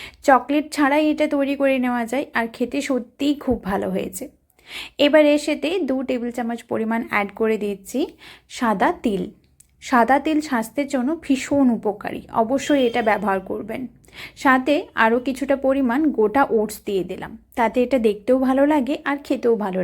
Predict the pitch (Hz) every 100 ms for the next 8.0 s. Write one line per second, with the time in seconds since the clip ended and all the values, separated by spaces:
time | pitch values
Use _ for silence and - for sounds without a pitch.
0 | 175 - - - _ _ _ _ _ _
1 | _ _ _ _ _ - _ - 269 311
2 | 320 269 220 269 - 294 285 277 285 302
3 | 214 220 - 220 240 220 202 202 214 320
4 | 466 247 202 185 185 190 - - - _
5 | _ _ _ _ _ _ - - 254 247
6 | 285 302 302 330 285 240 - 285 294 294
7 | 302 285 269 277 294 285 269 277 269 339